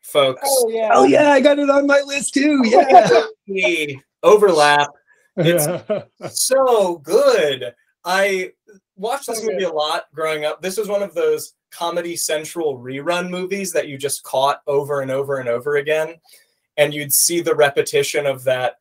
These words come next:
Speaker 1: quip that Max has with Luke Wilson, where the "Oh, are scrubs."
Speaker 3: Oh, are you?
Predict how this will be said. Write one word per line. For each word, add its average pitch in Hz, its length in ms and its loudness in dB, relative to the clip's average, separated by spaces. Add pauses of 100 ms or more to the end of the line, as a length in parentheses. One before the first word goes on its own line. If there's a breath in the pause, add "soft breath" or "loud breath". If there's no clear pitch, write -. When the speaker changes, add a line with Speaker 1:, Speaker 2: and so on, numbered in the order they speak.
(220)
Speaker 1:
quip 143 460 0 (380)
that 131 340 -2
Max 131 440 -4
has 135 400 0
with 127 200 -8
Luke 139 240 -4
Wilson, 139 520 0
where 131 140 -4
the 139 180 -12
"Oh, 139 240 6
are 131 200 -2
scrubs." 151 420 2
Speaker 3:
Oh, 160 140 0
are 143 160 -2
you? 160 280 -4